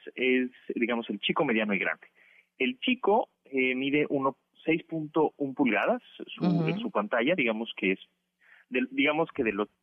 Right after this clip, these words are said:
Speaker 1: chico, pues no es tan chico, ¿no? Este, tiene un bastante buen tamaño de pantalla, muy cómodo para usar a una mano. Después está el mediano con seis punto seis pulgadas, ya es más medianito, más,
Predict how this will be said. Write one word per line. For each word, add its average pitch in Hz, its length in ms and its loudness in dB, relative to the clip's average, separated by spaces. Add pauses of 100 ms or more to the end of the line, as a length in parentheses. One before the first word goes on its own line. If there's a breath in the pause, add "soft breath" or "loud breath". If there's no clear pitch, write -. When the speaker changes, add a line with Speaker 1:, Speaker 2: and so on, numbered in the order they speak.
(100)
Speaker 1:
chico, - 320 -2
pues 107 160 -4
no 110 80 -4
es 104 80 -6
tan 98 160 -4
chico, 98 420 -6
¿no? 208 220 -2
Este, 82 500 -8
tiene 101 300 0
un 87 300 -4
bastante 120 420 -2
buen 98 200 -2
tamaño 101 340 -2
de - 20 -4
pantalla, 147 400 -2
muy 127 200 -4
cómodo 113 360 0
para 101 160 -2
usar 98 240 -2
a 98 60 2
una 104 180 0
mano. 113 300 -2 (460 soft breath)
Después 180 320 0
está - 180 -4
el 170 80 -2
mediano 156 400 0
con 110 180 -6
seis 127 280 -2
punto 113 280 -6
seis 95 220 -4
pulgadas, 202 400 0 (100)
ya 82 220 -2
es 82 80 -6 (100)
más 80 380 -4
medianito, 147 680 0
más, 82 280 -2